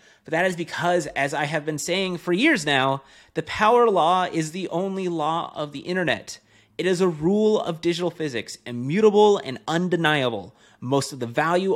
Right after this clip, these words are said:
always has and always will flow to the top one percent of people online. In ninety-eight, which Dixon saw as the glorious read period free of corporate domination, Yahoo had forty million monthly users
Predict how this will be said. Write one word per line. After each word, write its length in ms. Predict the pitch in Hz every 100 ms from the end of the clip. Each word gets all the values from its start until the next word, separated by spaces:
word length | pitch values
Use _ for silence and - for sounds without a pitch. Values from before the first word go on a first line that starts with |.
| -
always 380 | 160 196 214 208
has 440 | 175 196 196 190
and 140 | - -
always 340 | 135 160 202 185
will 420 | 185 139 131 135
flow 240 | - 131 120
to 100 | -
the 80 |
top 500 | 110 - 156 170 -
one 260 | 131 127 135
percent 500 | - 139 - 113 107
of 180 | 117 -
people 360 | 127 117 123 -
online. 580 | 113 110 123 107 - - _ _ _ - _ _ -
In 100 | 139
ninety-eight, 720 | 160 180 208 254 196 - -
which 200 | 147 -
Dixon 380 | 220 220 226 208
saw 320 | 180 160 160
as 240 | 143 139
the 80 | 135
glorious 480 | 135 160 196 196 156
read 340 | 147 190 165
period 420 | - 139 120 110
free 520 | - - 247 233 143 107
of 100 | -
corporate 300 | 190 175 160
domination, 640 | 165 165 240 - 127 135 _ _ - _
Yahoo 520 | - 190 320 240 220 214
had 200 | 233 -
forty 400 | - 233 240 240
million 560 | 196 208 240 240 233
monthly 460 | 208 196 208 - 196
users 560 | 170 214 151 131 127